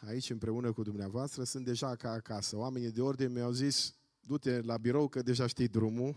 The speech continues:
<laughs> Și am ajuns puțin, puțin mai târziu, ca de obicei, însă, de data aceasta, chiar dacă am ajuns mai târziu, mă revanșez, adică lungesc puțin predica. Da.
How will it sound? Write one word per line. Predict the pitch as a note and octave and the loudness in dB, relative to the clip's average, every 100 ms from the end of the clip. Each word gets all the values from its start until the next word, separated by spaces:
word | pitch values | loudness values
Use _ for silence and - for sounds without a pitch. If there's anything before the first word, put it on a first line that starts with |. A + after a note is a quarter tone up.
| - | -8
<laughs> | D3 - - - - - E3 D3+ C#3 - _ _ | -16 -16 -20 -20 -20 -20 -20 -20 -20 -20 _ _
Și | - - - C3+ C#3 C3+ - | -8 -4 0 2 4 2 0
am | D3 D3+ | -2 -2
ajuns | C3 B2 C3+ C#3 | 0 0 -2 -4
puțin, | - A#2+ C3 B2 A2+ _ _ _ _ | -2 -2 -2 -4 -8 _ _ _ _
puțin | F3 - B2+ | 0 2 0
mai | G#2 G2+ | -2 -4
târziu, | G2 G2 C#3+ | -4 -2 -2
ca | C3+ G2+ | -2 -2
de | |
obicei, | G2+ G2 G2 D3+ D3+ C#3 _ _ _ - | -2 -2 -4 -4 -4 -6 _ _ _ -6
însă, | C#3+ C#3+ - C3+ C3 - _ | -2 0 0 0 -2 -6 _
de | G#2 | -8
data | G2+ B2 A#2+ G#2 | -4 -4 -4 -4
aceasta, | G2+ C3+ C3 - C#3 C3 C3 _ _ | -4 -2 -2 0 0 0 -4 _ _
chiar | B2 G#2+ | -4 -4
dacă | G#2+ | -4
am | G#2 | -4
ajuns | G#2+ A2+ A2 | -4 -2 -2
mai | A2 | -4
târziu, | G#2 G#2 C3+ | -2 -2 0
mă | B2 | 2
revanșez, | A#2+ A#2 A#2 A2+ B2+ F2+ | 2 2 0 0 0 -2
adică | F2+ F#2+ G2 | -4 -8 -6
lungesc | G#2+ A2+ A2+ A2+ | -6 -4 -2 -4
puțin | - G#2+ G#2 | -4 -8 -8
predica. | G#2 F2 D#2 D2 C#2+ C#2+ _ _ _ _ _ _ _ _ _ _ _ | -6 -8 -8 -10 -14 -16 _ _ _ _ _ _ _ _ _ _ _
Da. | - - | -20 -20